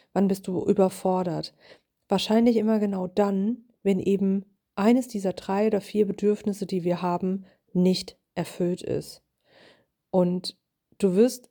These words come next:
es nicht schaffen, wir werden es wahrscheinlich nie schaffen, Lösungen für unsere Themen zu finden,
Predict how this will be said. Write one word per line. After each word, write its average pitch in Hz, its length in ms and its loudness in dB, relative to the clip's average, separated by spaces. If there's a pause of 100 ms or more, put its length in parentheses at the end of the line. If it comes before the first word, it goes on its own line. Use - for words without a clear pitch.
es - 180 -8
nicht 247 300 -2
schaffen, 208 580 -4
wir 180 140 0
werden 240 200 2
es 226 140 0
wahrscheinlich 202 380 -4
nie 247 220 2
schaffen, 247 420 -2
Lösungen 208 840 0 (840)
für 226 340 2
unsere 208 300 -2
Themen 247 360 0
zu 202 120 -8
finden, 185 640 -6